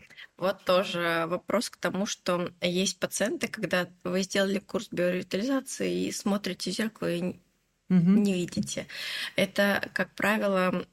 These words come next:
Speaker 1: э, снижен общий белок у пациента. То есть не из чего синтезировать коллаген, поэтому вы не видите эффекта. Вот так.
Speaker 2: Мгм.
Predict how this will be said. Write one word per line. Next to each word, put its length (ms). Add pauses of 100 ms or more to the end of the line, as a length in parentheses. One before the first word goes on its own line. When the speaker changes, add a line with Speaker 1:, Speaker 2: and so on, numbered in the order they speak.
(100)
Speaker 1:
э, 360
снижен 960 (360)
общий 340
белок 560
у 60
пациента. 760 (280)
То 100
есть 260 (280)
не 220
из 100
чего 200
синтезировать 720
коллаген, 440
поэтому 460
вы 140
не 160
видите 480
эффекта. 500 (1200)
Вот 260
так. 160 (340)
Speaker 2:
Мгм. 520